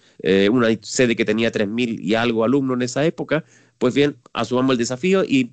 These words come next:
me empecé a dar cuenta de que me gustaba este tema de la gestión, la administración y aplicar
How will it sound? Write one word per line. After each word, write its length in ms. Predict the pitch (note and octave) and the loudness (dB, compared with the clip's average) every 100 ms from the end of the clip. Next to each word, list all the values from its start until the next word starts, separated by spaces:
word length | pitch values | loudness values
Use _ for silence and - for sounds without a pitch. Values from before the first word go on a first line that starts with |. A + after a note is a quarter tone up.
| _ | _
me 140 | C#3 | -6
empecé 240 | C#3+ C#3+ D3 | -4 -2 -2
a 40 | |
dar 120 | D3 | -2
cuenta 220 | D#3 C#3+ D3 | -2 -2 -2
de 100 | B2+ | -2
que 100 | B2+ | -2
me 80 | |
gustaba 640 | A#2+ A#2 - E3+ E3+ D3 - - - | -2 -2 -4 -4 -2 -2 -6 -14 -6
este 300 | C3 - C3+ | -4 -2 -2
tema 180 | C#3 | 0
de 100 | B2 | 0
la 100 | G#2 | -2
gestión, 500 | G2+ - - D#3+ D3+ | -8 -14 -6 -4 -2
la 60 | B2+ | -4
administración 800 | A2 A2 G2+ A#2 A2+ F3 E3 D#3+ | -4 -6 -6 -8 -6 -4 -4 -6
y 120 | B2 B2 | -4 -2
aplicar 420 | A#2+ B2 A#2 | -2 -2 -2